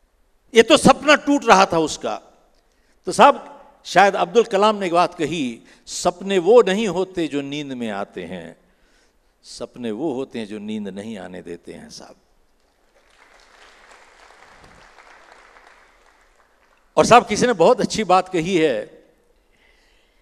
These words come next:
"भीख मांगो ना उनसे उजालों की, जो खुद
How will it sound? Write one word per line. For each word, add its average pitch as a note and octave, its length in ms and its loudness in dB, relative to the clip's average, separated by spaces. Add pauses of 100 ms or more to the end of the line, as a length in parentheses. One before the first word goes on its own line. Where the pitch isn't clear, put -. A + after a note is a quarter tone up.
(840)
"भीख C#4 340 6
मांगो B3 480 6
ना C4+ 140 4
उनसे A3 320 0
उजालों F#3+ 400 2
की, F3+ 180 -8 (240)
जो B3+ 220 10
खुद E4 560 4